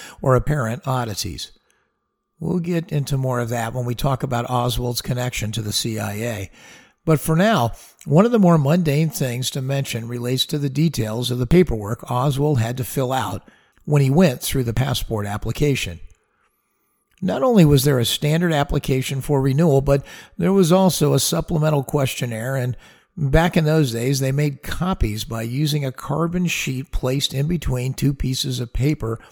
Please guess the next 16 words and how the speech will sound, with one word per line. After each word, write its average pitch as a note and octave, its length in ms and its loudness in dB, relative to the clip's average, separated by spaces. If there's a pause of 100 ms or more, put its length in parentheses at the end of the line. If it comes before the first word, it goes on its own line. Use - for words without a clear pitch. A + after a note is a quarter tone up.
(340)
with D3 160 4
the C#3+ 120 2
original C#3 460 4
being C3 340 -4
on B2+ 180 -4
top. A2 420 -2 (680)
The C#3+ 140 4
carbon G#3 460 4
copy C#3+ 400 0
wasn't C#3+ 300 4
always C#3+ 240 4
clear, D#3 480 2 (200)
and C#3+ 160 2
sometimes C3 640 4
it B2+ 100 2
was B2+ 320 2